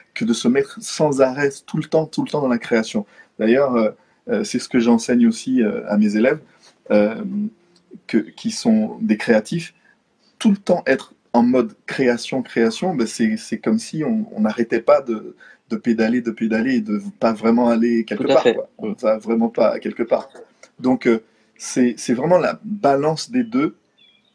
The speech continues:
Speaker 1: qui fait qu'on avance, en fait. Donc, quelqu'un d'introverti ou quelqu'un de, de, de créatif, euh, il a besoin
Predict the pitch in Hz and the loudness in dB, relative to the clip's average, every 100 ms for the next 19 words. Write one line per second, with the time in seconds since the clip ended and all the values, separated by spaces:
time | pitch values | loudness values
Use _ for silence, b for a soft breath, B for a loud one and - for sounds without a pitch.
0 | _ _ _ - _ - 113 139 127 120 | _ _ _ -20 _ -12 -4 -2 2 2
1 | 117 113 107 - - _ _ _ 113 - | 2 0 -2 -4 -18 _ _ _ -10 -8
2 | - _ _ 240 226 - 139 - 165 143 | -8 _ _ -2 0 0 0 2 0 2
3 | 139 - 139 131 127 - 147 147 131 113 | -2 0 2 2 0 -4 -8 -4 -4 0
4 | 113 113 131 117 104 - b b b 120 | 0 2 0 0 -2 -6 b b b -2
5 | 107 92 104 - - 107 - 143 - - | -2 0 -6 -2 0 0 0 -10 -12 -20
6 | b b b - 107 113 117 117 127 120 | b b b -2 0 2 2 2 2 2
7 | 120 127 135 | 2 0 0